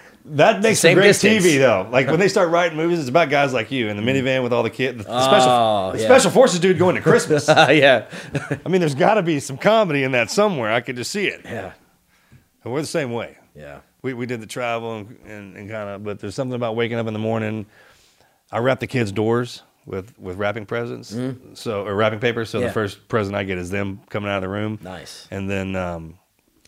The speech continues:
Speaker 1: we don't clean up any of the wrapping paper throughout the day. There's a certain meal we, you know, it kinda makes sure all the traditions set in.
Speaker 2: Mm-hmm.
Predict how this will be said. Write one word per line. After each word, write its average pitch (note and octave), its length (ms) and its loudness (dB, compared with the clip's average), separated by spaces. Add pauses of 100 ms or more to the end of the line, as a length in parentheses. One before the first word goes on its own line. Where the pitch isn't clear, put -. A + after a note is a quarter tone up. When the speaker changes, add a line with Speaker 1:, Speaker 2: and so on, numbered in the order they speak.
(320)
Speaker 1:
we G#2 80 -6
don't A2+ 160 0
clean A#2+ 160 0
up G#2 100 -4
any A#2+ 100 2
of B2 60 0
the B2 80 2
wrapping A#2 300 2
paper A2+ 280 0
throughout A2 260 2
the G#2+ 60 -4
day. G2+ 520 0 (360)
There's G2+ 240 -10
a F2+ 40 -12
certain A2 320 -4
meal G#2+ 200 -2
we, A2 160 -4
you A2+ 120 -6
know, A2+ 100 -4
it G#2 220 -8
kinda G#2 200 -4
makes G2+ 200 -6
sure F#2+ 280 -8
all G2 140 -4
the F#2+ 80 -6
traditions F#2 400 -10
set F#2 180 -8
in. F#2 180 -8 (140)
Speaker 2:
Mm-hmm. G#2 220 -10